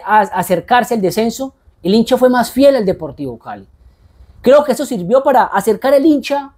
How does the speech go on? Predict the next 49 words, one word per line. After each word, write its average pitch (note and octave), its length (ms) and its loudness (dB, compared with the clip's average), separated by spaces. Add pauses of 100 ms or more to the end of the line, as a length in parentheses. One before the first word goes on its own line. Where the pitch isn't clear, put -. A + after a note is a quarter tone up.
(140)
con F3+ 120 -4
el F3+ 80 -4
Deportivo F3+ 520 0
Cali. G2 280 -6 (760)
Ahora A3 220 4
el C4 80 4
hincha C4 320 2
va, D#4+ 380 2 (260)
sin F#3+ 180 0
importar F#3+ 460 2
la C4 120 2
situación A#3 460 -2
del A#3+ 140 2
Deportivo G#3+ 400 0
Cali, B3+ 320 2
y F3+ 140 -2
llena C4 360 2
el A#3 80 -2
estadio A3 460 0
el D#3+ 80 -4
cuadro F3 300 2
verde C3+ 200 -4
y A#2+ 40 -6
blanco. G#2+ 340 -12 (420)
Sin F#3 180 2
importar F#3+ 460 4
la G3+ 160 4
hora, A#3+ 560 2 (460)
fecha, A3+ 560 0 (280)
allá E3 280 -2
están. G3+ 500 -2 (640)
Usted - 200 0
va B3+ 40 6
a C4+ 40 2
un A#3 60 -2
partido C#4+ 220 2
a C4+ 60 6
las G3+ 80 4
ocho A#3 260 0
y - 20 2
veinte C4 200 2
de B3 40 0
la G#3+ 60 -2
noche A#3 260 -4
y - 20 -2
el G#3 60 0
estadio G3 240 -2
está F#3+ 160 -6
lleno. E3 320 -6